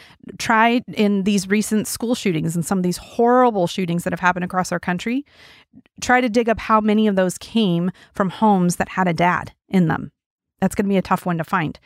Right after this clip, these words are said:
According to the U S Census Bureau, nineteen point five million children, so more than one in four, live without a father in the home. Guys, that is a giant number. Children living without their father in a home are forty-seven percent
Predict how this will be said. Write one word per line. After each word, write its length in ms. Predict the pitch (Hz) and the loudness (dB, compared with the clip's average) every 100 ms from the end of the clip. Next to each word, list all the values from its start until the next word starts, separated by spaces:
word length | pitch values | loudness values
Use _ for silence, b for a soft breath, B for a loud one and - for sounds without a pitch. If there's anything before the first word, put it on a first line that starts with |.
| B B | B B
According 340 | 208 - 226 220 | -4 0 2 2
to 40 | |
the 80 | 214 | 2
U 120 | 208 | 2
S 100 | 190 | 0
Census 400 | - 262 311 254 | 0 -2 0 -4
Bureau, 200 | - 185 | 0 2
nineteen 540 | 180 185 233 - 285 277 | 2 2 0 0 0 0
point 240 | 233 214 | -2 -2
five 240 | - 202 | 0 0
million 380 | 185 190 226 247 | 0 2 2 2
children, 460 | - 185 151 165 254 B B | 0 -4 -2 -2 -4 B B
so 220 | B 202 180 | B -2 0
more 240 | 196 208 | 2 2
than 260 | 190 165 170 | 0 -2 0
one 320 | 196 233 285 | 2 4 4
in 200 | 247 240 | 2 -2
four, 580 | - - 196 156 160 - b b b | -2 -2 0 2 0 -4 b b b
live 420 | 180 190 220 254 | -2 2 2 2
without 520 | 220 226 - 180 185 - | -2 -2 0 0 0 -2
a 60 | |
father 420 | - 180 170 175 | -4 -2 -2 -4
in 160 | 175 170 | -4 -4
the 60 | 160 | -4
home. 340 | 156 135 - _ _ _ _ _ - | -6 -8 -14 _ _ _ _ _ -2
Guys, 220 | 190 170 | 0 2
that 220 | 214 220 | 2 2
is 160 | 208 180 | 0 0
a 180 | 190 170 | -2 -4
giant 960 | - - 185 190 196 202 190 156 - - - | -10 -4 0 4 4 4 2 0 -6 -16 -4
number. 440 | 180 170 160 - _ _ _ _ _ _ _ _ | -2 -2 -6 -14 _ _ _ _ _ _ _ _
Children 380 | - 220 233 214 | -4 0 2 2
living 240 | 208 214 | 2 2
without 360 | 208 202 202 - | 2 2 2 2
their 100 | 185 | 0
father 360 | - 190 196 | 4 4 4
in 60 | 190 | 2
a 60 | 185 | 2
home 320 | 185 190 220 | 2 2 0
are 100 | 160 | -4
forty-seven 920 | - 190 190 196 - 180 185 202 208 - | -2 0 0 0 0 0 2 0 -2 -2
percent 540 | 190 - 180 180 | -2 0 0 0